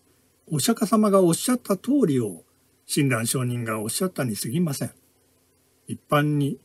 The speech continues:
ここのところが見落とされていたんですね。親鸞聖人だけがお経を正しく読まれたということになります。それで親鸞聖人は、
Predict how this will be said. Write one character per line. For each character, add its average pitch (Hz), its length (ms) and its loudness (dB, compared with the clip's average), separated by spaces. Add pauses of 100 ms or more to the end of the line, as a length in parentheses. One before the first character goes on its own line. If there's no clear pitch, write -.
(200)
こ 151 140 -2
こ 247 100 0
の 226 140 6
と 185 160 -4
こ 247 100 0
ろ 247 100 0
が 135 220 -6 (380)
見 131 100 -2
落 123 120 -2
と 131 100 -2
さ 147 120 0
れ 131 120 0
て 113 100 -6
い 98 80 -8
た 113 140 -8
ん 120 80 -2
で - 100 -8
す - 140 -10
ね。 135 260 -6 (1160)
親 196 280 4
鸞 160 200 2
聖 196 240 2
人 170 240 2
だ 156 140 0
け 226 140 2
が 117 240 -2 (340)
お 131 100 -4
経 143 260 6
を 131 100 4
正 151 320 2
し - 40 -2
く 151 100 2
読 139 160 4
ま 170 140 -4
れ 160 100 -6
た - 220 -18 (640)
と 208 120 2
い 185 80 4
う 139 60 2
こ 139 100 -4
と 139 120 -6
に 123 100 -4
な 101 100 -8
り 101 100 -12
ま 95 120 -14
す。 - 160 -20 (3000)
そ 156 160 2
れ 139 100 4
で 127 420 -6 (160)
親 156 240 0
鸞 127 180 -2
聖 139 180 -2
人 110 240 -6
は、 104 180 -12